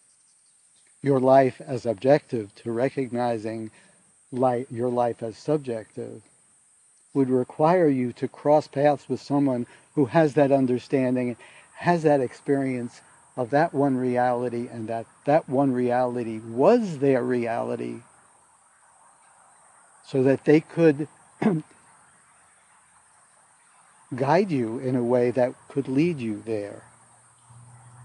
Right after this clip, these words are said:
to the peace that comes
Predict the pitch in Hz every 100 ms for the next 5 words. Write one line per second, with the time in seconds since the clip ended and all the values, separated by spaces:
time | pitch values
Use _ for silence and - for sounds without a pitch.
0 | - - - _ _ _ - - - -
1 | - - _ _ - - _ _ _ _
2 | _ _ _ - 147 127 - 156 147 -
3 | 147 - - 147 135 120